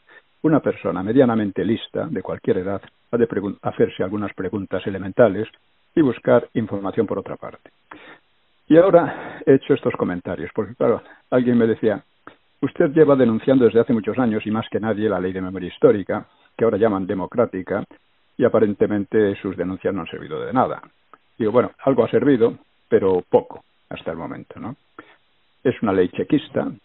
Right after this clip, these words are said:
que ataca todas las libertades democráticas y que pretende imponer a la gente lo que debe pensar del pasado. Ahora sale el mangante del máster,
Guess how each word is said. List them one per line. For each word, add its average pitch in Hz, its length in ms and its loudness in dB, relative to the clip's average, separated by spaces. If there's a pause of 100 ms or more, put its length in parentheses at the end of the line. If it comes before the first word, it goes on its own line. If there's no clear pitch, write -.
(440)
que - 100 0
ataca 98 360 2
todas 120 380 2
las 98 140 -10
libertades 95 440 -4
democráticas 110 680 -4 (520)
y 147 100 4
que 120 140 4
pretende 120 460 2
imponer 107 380 0
a 98 60 0
la 90 100 -2
gente 107 320 -4
lo 98 120 -6
que 95 100 -8
debe 101 200 -2
pensar 95 500 -8
del 85 160 -8
pasado. - 340 -10 (840)
Ahora 156 300 4 (120)
sale 127 400 6
el 101 160 0
mangante 101 520 0
del 104 160 0
máster, 113 420 0